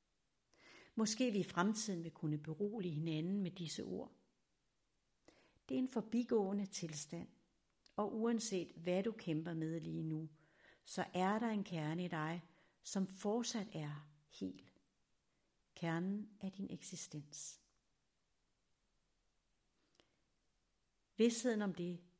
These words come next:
kan give den nødvendige ro, der skal til, for at heling og helbredelse kan indfinde sig. Det er sundhedsfremmende at blive mere bevidst om,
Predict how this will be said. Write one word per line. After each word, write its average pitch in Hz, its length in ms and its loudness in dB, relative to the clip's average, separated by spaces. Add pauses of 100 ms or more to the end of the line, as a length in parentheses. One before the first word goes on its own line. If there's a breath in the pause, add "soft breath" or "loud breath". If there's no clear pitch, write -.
kan 180 140 -8
give 202 300 -4
den 180 140 -2
nødvendige 180 540 -2
ro, 190 400 2 (520 soft breath)
der 202 60 -2
skal 202 200 2
til, 233 380 4 (140)
for - 220 -6
at 170 80 -4
heling 196 540 -2 (100)
og 180 60 -6
helbredelse 165 800 -4 (240)
kan - 140 -8
indfinde 165 440 -4
sig. 170 200 -10 (2750 loud breath)
Det - 140 2
er 208 120 6
sundhedsfremmende 165 960 0
at 156 120 -2
blive 156 180 0
mere 165 200 2
bevidst 175 460 0
om, - 260 -4